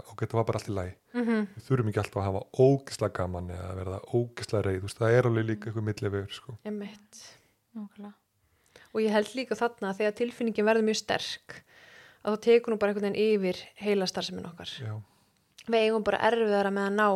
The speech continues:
Speaker 2: bara aðgangi að framheilanum okkar þegar tilfinningin er sterk og bara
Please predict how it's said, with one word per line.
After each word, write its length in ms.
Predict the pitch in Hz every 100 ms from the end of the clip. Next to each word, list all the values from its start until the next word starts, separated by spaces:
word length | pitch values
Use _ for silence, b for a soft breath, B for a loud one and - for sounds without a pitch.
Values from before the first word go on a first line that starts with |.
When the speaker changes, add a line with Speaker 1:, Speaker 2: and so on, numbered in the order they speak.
| 190 -
Speaker 2:
bara 180 | 196 196 202 -
aðgangi 640 | 220 226 - 185 - 175
að 280 | 190 196 190
framheilanum 520 | 190 214 202 175 175 175
okkar 180 | - - - - -
þegar 140 | 196 196
tilfinningin 420 | 196 185 175 180
er 80 | 180
sterk 400 | - - - 185
og 80 |
bara 240 | 190 185